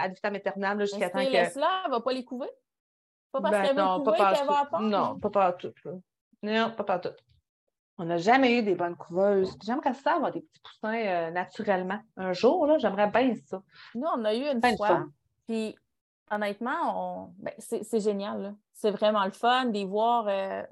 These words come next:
Speaker 2: c'est pas comme dans un incubateur, c'est pas pareil. Mais nous, la poule qu'on a eue qui a couvé est devenue extrêmement agressive, là. Très, très, très agressive. Puis on la voyait dépérir, on allait essayer, on essayait d'aller mener des herbes,
Speaker 1: Ouais.
Speaker 2: puis de la mouler, puis, puis de l'eau, puis on se faisait attaquer, là.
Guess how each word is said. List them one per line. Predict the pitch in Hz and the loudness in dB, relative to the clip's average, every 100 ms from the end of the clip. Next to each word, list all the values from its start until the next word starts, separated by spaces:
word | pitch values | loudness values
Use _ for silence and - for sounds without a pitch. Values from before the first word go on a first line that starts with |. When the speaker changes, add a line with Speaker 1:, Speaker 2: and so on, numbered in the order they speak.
| - | -8
Speaker 2:
c'est | - | -2
pas | 254 294 | 2 2
comme | 262 214 | 2 0
dans | 196 202 | 0 -4
un | |
incubateur, | 190 175 190 185 202 254 240 | -8 -6 -4 -2 -2 -4 -4
c'est | 220 | -4
pas | |
pareil. | 214 196 208 285 - - _ | 0 0 0 -4 -8 -20 _
Mais | 202 220 262 247 | -2 2 4 4
nous, | 240 311 | 4 4
la | 339 208 | 2 0
poule | - 285 320 | -2 -4 -4
qu'on | 269 208 | -4 -4
a | |
eue | 247 | -4
qui | 254 | -4
a | 247 | -4
couvé | 214 254 | -2 0
est | 240 | 0
devenue | 196 202 226 - | 0 -4 -6 -8
extrêmement | - - 233 247 | -8 -4 -2 -2
agressive, | 220 190 190 - 233 214 196 | -2 -4 -6 -6 -8 -8 -8
là. | 202 208 _ _ _ _ _ _ _ _ _ - | -10 -12 _ _ _ _ _ _ _ _ _ -10
Très, | 233 254 220 | -2 0 0
très, | 214 202 | 0 0
très | 220 214 | 0 2
agressive. | 196 180 180 233 233 | 2 0 -2 -4 -4
Puis | 214 | -2
on | 196 | 0
la | 196 | 2
voyait | 202 208 220 | 4 2 2
dépérir, | 208 214 202 240 | 2 2 2 0
on | 247 | -2
allait | 196 208 | -2 -4
essayer, | 214 220 247 240 220 | -4 -4 -4 -8 -8
on | |
essayait | 208 214 233 | -8 0 4
d'aller | 240 208 208 | 4 4 2
mener | 220 | -2
des | 226 214 185 | -2 -4 0
herbes, | 240 247 | 0 4
Speaker 1:
Ouais. | 220 214 214 | 2 2 -2
Speaker 2:
puis | 208 | 0
de | |
la | 208 202 | 0 2
mouler, | 208 226 240 | 2 2 0
puis, | 240 214 | -2 -8
puis | 202 202 | -4 -4
de | 202 | 2
l'eau, | 233 247 | 4 4
puis | 247 | 0
on | 185 | -4
se | - | -4
faisait | 202 202 | 2 4
attaquer, | 196 196 190 254 | 4 2 -2 -2
là. | 294 | -2